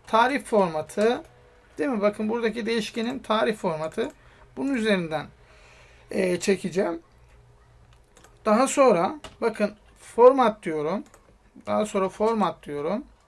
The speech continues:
Tamam mı? Peki bu format nereden gelecek? Hangi, e, dosyadan gelecek? Hangi komponentten gelecek? Ne demiştim adına?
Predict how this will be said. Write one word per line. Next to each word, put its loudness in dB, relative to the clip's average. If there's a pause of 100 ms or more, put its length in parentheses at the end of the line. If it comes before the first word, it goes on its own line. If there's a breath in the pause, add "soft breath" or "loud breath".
(300)
Tamam -6
mı? -8 (540 soft breath)
Peki -6
bu -8
format -2
nereden 0
gelecek? -10
Hangi, -4 (200)
e, -2
dosyadan -2
gelecek? -6 (260 soft breath)
Hangi -4
komponentten -2
gelecek? -6 (360 soft breath)
Ne -4
demiştim -4
adına? -4